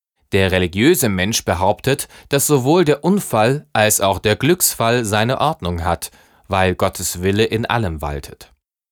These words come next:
Nichts geschieht ohne Sinn, auch wenn der Sinn im Moment nicht erkennbar ist.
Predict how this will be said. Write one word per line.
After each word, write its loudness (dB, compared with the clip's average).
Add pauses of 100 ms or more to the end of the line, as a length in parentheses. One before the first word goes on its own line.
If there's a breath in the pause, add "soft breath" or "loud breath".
(400)
Nichts 0
geschieht 0
ohne 0
Sinn, -2 (400)
auch 0
wenn 0
der 4
Sinn -2
im 2
Moment 0
nicht -6
erkennbar -4
ist. -12